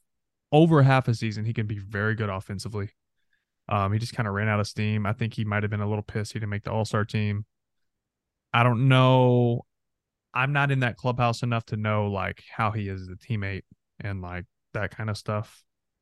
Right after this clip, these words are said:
Um, so I won't speak on that. But, um, I could see him getting moved. I think he could bring in the most of those outfielders, and they have some young core, you know, with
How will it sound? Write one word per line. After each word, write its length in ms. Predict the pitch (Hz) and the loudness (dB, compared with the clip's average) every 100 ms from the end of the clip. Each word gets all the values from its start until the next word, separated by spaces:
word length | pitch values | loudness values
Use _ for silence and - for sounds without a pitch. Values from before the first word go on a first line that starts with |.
| _ _ _ _ _ _ | _ _ _ _ _ _
Um, 480 | 107 95 90 85 90 _ | -2 0 -2 -6 -12 _
so 140 | - 113 | -2 2
I 100 | 110 | 2
won't 180 | 110 - | 0 -2
speak 220 | 120 - | -4 -4
on 80 | 95 | -6
that. 240 | 92 - _ _ _ _ _ _ _ - | -8 -10 _ _ _ _ _ _ _ -2
But, 220 | 113 101 | 0 0
um, 420 | 98 95 92 95 - _ _ | -2 -4 -6 -12 -18 _ _
I 100 | 139 | 2
could 140 | 151 | 4
see 100 | 147 | 6
him 160 | 139 123 | 6 6
getting 180 | 113 107 | 2 -2
moved. 320 | 95 - - - | -6 -8 -16 -6
I 120 | 117 | -2
think 160 | 135 | 0
he 80 | 127 | 2
could 160 | 127 120 | 0 2
bring 200 | 123 120 | 2 2
in 100 | 120 | 2
the 60 | |
most 580 | 113 117 117 - - - _ _ _ _ - | 0 0 -2 -6 -16 -20 _ _ _ _ -6
of 120 | 120 | -2
those 200 | 120 113 | 2 2
outfielders, 580 | - 110 - 117 117 113 | 0 -2 0 2 4 2
and 140 | - 117 | 0 0
they 80 | |
have 180 | 113 123 | 2 2
some 180 | - 127 | 2 0
young 280 | 107 110 113 | 0 -2 -4
core, 420 | - 120 117 101 | -2 2 2 2
you 80 | 110 | 0
know, 140 | 107 | -2
with 220 | 98 104 | -2 -6